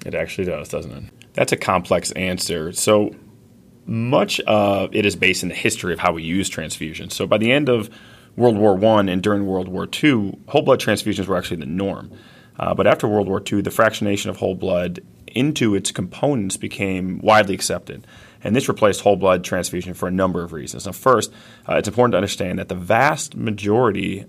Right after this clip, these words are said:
of blood transfusions of any kind are not actually occurring in the setting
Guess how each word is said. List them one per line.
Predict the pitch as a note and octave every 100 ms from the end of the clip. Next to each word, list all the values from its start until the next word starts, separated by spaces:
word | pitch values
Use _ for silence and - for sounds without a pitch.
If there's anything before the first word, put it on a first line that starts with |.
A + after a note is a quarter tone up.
| _
of | G2 F2+
blood | G2 C3+ F#3+
transfusions | - E2 E2+ - D2 - E2+
of | -
any | A#2+
kind | - E2+ D#2 - - - - -
are | F#2
not | G2+ C3 -
actually | D#2 - E2
occurring | - F2 E2
in | D#2
the |
setting | D2+ F2 E2+ E2